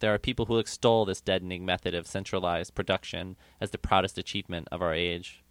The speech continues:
They fail utterly to realize that if we are to continue in machine subserviency, our slavery is more complete than was our bondage to the king. They do not want to know that centralization is not only the death knell of liberty,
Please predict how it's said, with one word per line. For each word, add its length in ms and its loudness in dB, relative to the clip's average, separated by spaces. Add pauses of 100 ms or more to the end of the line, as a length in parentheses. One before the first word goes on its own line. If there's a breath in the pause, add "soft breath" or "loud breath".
(680 soft breath)
They 100 -2
fail 380 4
utterly 340 2
to 140 -10
realize 420 -2
that 120 -2
if 100 -10
we 120 -4
are 80 0
to 100 -8
continue 640 -8
in 80 -10
machine 380 -6
subserviency, 880 -8 (340 soft breath)
our 80 4
slavery 680 0
is 140 -6
more 140 2
complete 500 -4 (140)
than 140 -4
was 160 2
our 100 0
bondage 500 -2
to 100 -2
the 80 -8
king. 380 -4 (880 loud breath)
They 100 4
do 140 2
not 180 6
want 180 4
to 80 -6
know 200 4
that 160 -2
centralization 720 -2
is 160 -8
not 200 4
only 280 0
the 140 -8
death 260 2
knell 340 -2
of 140 -6
liberty, 520 -2